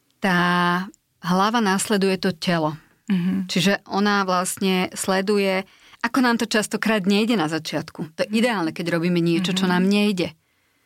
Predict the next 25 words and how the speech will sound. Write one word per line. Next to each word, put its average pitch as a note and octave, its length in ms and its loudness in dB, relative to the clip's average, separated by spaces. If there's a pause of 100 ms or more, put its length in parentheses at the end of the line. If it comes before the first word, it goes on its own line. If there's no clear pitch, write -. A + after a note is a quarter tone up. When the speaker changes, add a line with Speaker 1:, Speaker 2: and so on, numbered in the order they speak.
(180)
Speaker 1:
Lebo F3+ 200 0
v - 80 -14
tej G#3+ 100 2
chvíli G#3+ 220 -2
hlava G3+ 240 0
nemôže G3 400 0
vymýšľať, F#3 560 -2
špekulovať, F#3+ 720 -2
musí G3+ 400 0
akože F3+ 340 0
kúkať, G3+ 400 0
Speaker 2:
Áno, G3 80 -8
Speaker 1:
aby F#3+ 140 -2
som F#3+ 160 2
sa G3+ 80 0
Speaker 2:
áno. F3+ 160 0
Speaker 1:
nepichla G3 480 -2
ilou F#3+ 260 -2
do F3+ 140 2
prsta. - 400 -4 (100)
Speaker 2:
Hej, F#3 140 -4
Speaker 1:
Hej, - 0 - (180)
Speaker 2:
hej, C#4 60 -4
hej. G#3 160 -6
Speaker 1:
príklad. F#3+ 400 -4